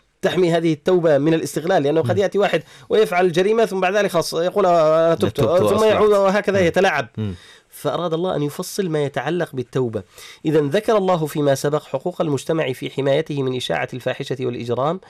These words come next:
Speaker 1: وذكر حقوق الفاعلين للفاحشة في حماية أنفسهم من نوازعهم السيئة ورغباتهم الشريرة. وهنا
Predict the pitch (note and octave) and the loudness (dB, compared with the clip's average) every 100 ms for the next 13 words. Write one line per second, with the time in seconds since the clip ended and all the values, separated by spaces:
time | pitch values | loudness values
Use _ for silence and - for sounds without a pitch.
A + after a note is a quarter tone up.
0 | - _ B2 B2 D#3 E3+ E3 D#3+ - E3+ | -20 _ -2 -2 -2 -4 -4 -4 -4 -4
1 | E3+ D#3 - E3 F3 F3 D#3 D3 D#3+ D#3 | -4 -6 -6 -4 -2 -2 -4 -4 -6 -6
2 | F3 F#3 D#3+ A2+ - A#2 A2+ - C3 A#2+ | -6 -6 -4 -6 -4 -8 -8 -4 -4 -4
3 | F#3+ - E3 A#2 - _ - - - C3 | -6 -4 -6 -6 -16 _ -20 -20 -12 -10
4 | - D#3 F#3 F3+ - D#3+ C#3+ F#3 E3+ C#3 | -6 -4 -4 -6 -6 -6 -6 -8 -6 -6
5 | B2 B2+ C3+ D3+ C3 F3+ F3 F3 D#3 - | -4 -4 -2 -2 -6 -8 -6 -4 -4 -4
6 | D#3+ D3+ G#3 C#3 C3 C3+ C#3 D#3 D#3+ F#3+ | -4 -2 -2 0 0 0 0 0 -2 -4
7 | E3+ D3 F3 D3+ E3 A#3+ - - - - | -6 -4 -6 -6 -2 0 0 -4 -10 -20
8 | - - - D3+ D#3+ D#3 G3+ A#3 G3 | -20 -16 -4 0 2 2 2 2 2